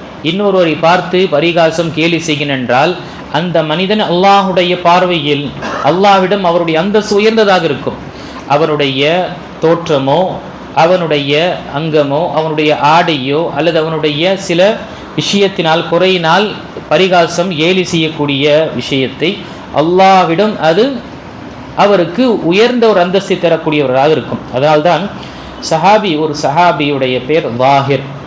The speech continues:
ரதியல்லாஹு அன்ஹு. அவர் பார்ப்பதற்காக, ஆ, மக்கள் அவரிடம் சேர மாட்டார்கள்.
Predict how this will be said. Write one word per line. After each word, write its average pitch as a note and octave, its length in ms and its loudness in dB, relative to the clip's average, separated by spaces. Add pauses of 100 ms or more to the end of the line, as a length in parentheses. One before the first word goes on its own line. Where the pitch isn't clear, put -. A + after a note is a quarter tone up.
ரதியல்லாஹு C3 540 2
அன்ஹு. A#2 140 -2 (520)
அவர் E3 200 0
பார்ப்பதற்காக, E3 880 2 (680)
ஆ, D3 260 4 (200)
மக்கள் G#3 420 2
அவரிடம் E3 600 0
சேர F3 320 2
மாட்டார்கள். A#2+ 520 -2